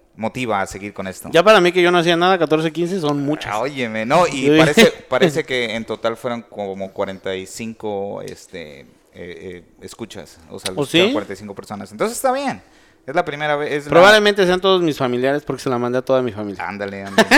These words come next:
Speaker 2: <laughs> Entonces a lo mejor son ellos.
Speaker 1: Bueno, vamos a darle con esto que es el podcast aquí en The Mexican Carpenter y vamos a se-, a,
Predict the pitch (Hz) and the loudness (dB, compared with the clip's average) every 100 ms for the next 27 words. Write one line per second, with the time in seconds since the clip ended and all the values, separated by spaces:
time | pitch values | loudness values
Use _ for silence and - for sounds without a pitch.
0 | - 339 320 302 311 - 180 135 160 196 | 4 4 6 6 4 6 2 2 4 6
1 | 240 202 175 165 165 165 196 196 185 175 | 6 6 6 8 6 6 4 4 4 4
2 | 143 - - 90 - - - - 135 135 | 2 0 -16 -16 -16 -18 -10 -2 -2 0
3 | 143 160 147 127 131 127 113 113 120 - | 0 0 0 0 0 -2 -6 -4 -4 -4
4 | 117 120 113 113 101 - 139 - 127 110 | -6 -4 -4 -6 -6 -4 -4 0 -2 -2
5 | 107 - 123 120 107 107 123 - 127 117 | -8 -8 -6 -6 -6 -6 -6 -6 -10 -2
6 | 139 165 170 185 185 170 127 123 135 139 | -2 -2 -4 -2 -2 -4 -10 -6 -6 -6
7 | 123 - 98 107 104 101 | -8 -8 -6 -6 -4 -6